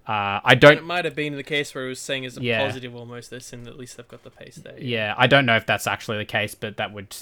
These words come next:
Speaker 1: just be my thinking. Um, it would make the
Speaker 2: Yep.
Speaker 1: most sense. So, uh, but yeah, I mean, at the moment, it doesn't matter how fast their engine is if they can't even win the race, or they can't even complete the race, rather.
Speaker 2: Finish
Speaker 1: So, yeah,
Speaker 2: <laughs> the
Speaker 1: so,
Speaker 2: race, yes.
Speaker 1: um,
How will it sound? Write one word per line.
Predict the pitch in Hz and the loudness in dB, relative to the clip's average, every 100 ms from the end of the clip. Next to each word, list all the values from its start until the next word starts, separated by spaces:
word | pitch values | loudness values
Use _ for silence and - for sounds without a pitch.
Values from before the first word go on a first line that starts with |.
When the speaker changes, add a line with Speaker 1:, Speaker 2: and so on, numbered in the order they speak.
| - _ - | -20 _ -20
Speaker 1:
just | - - | -16 -14
be | 95 92 - | -14 -14 -14
my | 123 101 98 98 _ | -14 -12 -12 -16 _
thinking. | - - 113 123 135 147 127 | -20 -12 -10 -6 -6 -6 -8
Um, | 120 107 104 104 104 | -10 -8 -8 -10 -12
it | 104 | -12
would | 107 | -8
make | 107 101 | -8 -8
the | 107 | -6
Speaker 2:
Yep. | 165 | -6
Speaker 1:
most | - | -6
sense. | 104 98 - | -8 -10 -12
So, | - 110 101 101 - - - - _ _ - | -10 -6 -6 -6 -10 -18 -20 -20 _ _ -2
uh, | 123 113 113 110 107 - _ 127 | 4 6 8 6 2 -4 _ -2
but | 135 113 117 - | 2 4 2 -6
yeah, | 110 101 107 | -2 0 2
I | 110 | 2
mean, | 113 | 2
at | 110 | 2
the | 120 | 2
moment, | 120 117 110 101 _ | 4 4 2 -4 _
it | - 110 | -14 -6
doesn't | 110 107 110 | -6 -6 -4
matter | 104 98 | -4 -2
how | 98 | -4
fast | - 101 101 | -4 -6 -6
their | 107 | -6
engine | 101 101 101 | -8 -8 -10
is | 98 | -12
if | 104 | -12
they | 101 | -12
can't | - 98 | -10 -10
even | 98 98 | -10 -12
win | 92 | -12
the | 92 | -12
race, | 90 95 - | -12 -14 -12
or | 120 104 | -8 -6
they | 104 | -2
can't | 110 | 0
even | 101 101 | 0 -4
complete | 107 117 98 | -6 -6 -6
the | 98 | -6
race, | 95 95 - 113 | -8 -8 -12 -10
rather. | 95 98 | -10 -4
Speaker 2:
Finish | 95 208 175 | -2 0 0
Speaker 1:
So, | 95 95 | -2 -6
yeah, | 107 101 95 | -8 -6 -4
Speaker 2:
<laughs> | |
the | 196 | -4
Speaker 1:
so, | - 107 | -2 -2
Speaker 2:
race, | 101 98 - | -4 -8 -8
yes. | 160 151 - | -8 -8 0
Speaker 1:
um, | 123 113 110 107 | 6 6 6 0